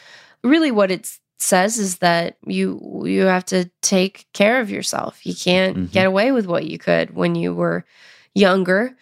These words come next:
Speaker 1: you
Speaker 2: Mm-hmm.
Speaker 1: know? And, uh, I think that's instructive. You wanna
Speaker 2: Yeah.
Speaker 1: be able to move around comfortably, uh, as you age as
Speaker 2: Yeah.
Speaker 1: best you can, which is why you should stretch.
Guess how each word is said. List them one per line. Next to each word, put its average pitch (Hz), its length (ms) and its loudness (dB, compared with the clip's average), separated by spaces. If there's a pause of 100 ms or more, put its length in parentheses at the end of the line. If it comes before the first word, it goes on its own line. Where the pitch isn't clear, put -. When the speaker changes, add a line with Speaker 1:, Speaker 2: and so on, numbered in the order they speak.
(220)
Speaker 1:
you 196 180 4
Speaker 2:
Mm-hmm. 160 100 2
Speaker 1:
know? 180 340 -2
And, 175 440 0 (300)
uh, 190 300 -2
I 208 100 -2
think 240 200 -2
that's 233 220 2
instructive. 233 680 -2
You 185 140 -2
wanna 175 220 2
Speaker 2:
Yeah. 165 160 2 (680)
Speaker 1:
be 185 180 2
able 175 300 2 (120)
to 165 260 0 (520)
move 202 420 4
around 165 380 0
comfortably, 170 840 -4
uh, 67 300 -2
as - 300 -2
you 85 120 -4
age - 560 -2
as 180 120 2
Speaker 2:
Yeah. 170 100 2
Speaker 1:
best 180 200 2
you - 80 -12
can, 277 220 4
which 240 180 -2
is 233 120 -4
why 220 140 4
you 214 80 0
should 185 260 -6
stretch. - 760 0